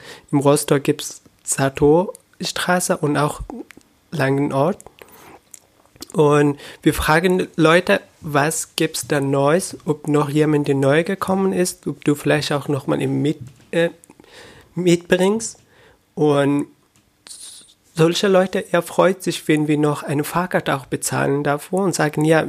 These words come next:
wir bezahlen deine Fahrkarte, dann komm und so zu unserer Veranstaltung, wir haben so. Und er freut sich auch sehr und ich würde sagen, auch jetzt Jugendgespräche sind eine, eine Gruppe, dass wir auch die Leute, die kann auch seine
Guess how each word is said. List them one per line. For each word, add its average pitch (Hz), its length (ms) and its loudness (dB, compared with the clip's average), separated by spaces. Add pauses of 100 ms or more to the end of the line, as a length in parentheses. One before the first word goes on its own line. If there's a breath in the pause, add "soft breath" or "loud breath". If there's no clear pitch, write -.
(140)
wir 151 140 0
bezahlen 151 400 2
deine 151 220 2
Fahrkarte, 160 520 -2
dann 170 300 0 (220 loud breath)
komm 147 280 -2
und 143 160 -4
so 147 120 -6
zu 147 160 -6
unserer 143 340 -6
Veranstaltung, 139 760 -6
wir 139 100 -4
haben 139 220 -6
so. 160 280 -4 (480 loud breath)
Und 143 200 2
er 147 160 2
freut 175 380 2
sich 165 220 -6
auch 151 160 -2
sehr 151 460 -2
und 139 380 -4 (800 loud breath)
ich - 140 -6
würde 185 180 4
sagen, 170 300 2
auch 165 140 -2
jetzt 160 240 0
Jugendgespräche 165 540 0
sind 156 180 4
eine, 147 380 2 (280 loud breath)
eine 147 220 0
Gruppe, - 320 -2
dass 143 240 0
wir 143 200 2
auch 139 120 -4
die - 140 -4
Leute, 147 320 0
die 147 100 -4
kann 139 240 -2
auch 139 160 -4
seine 135 400 -4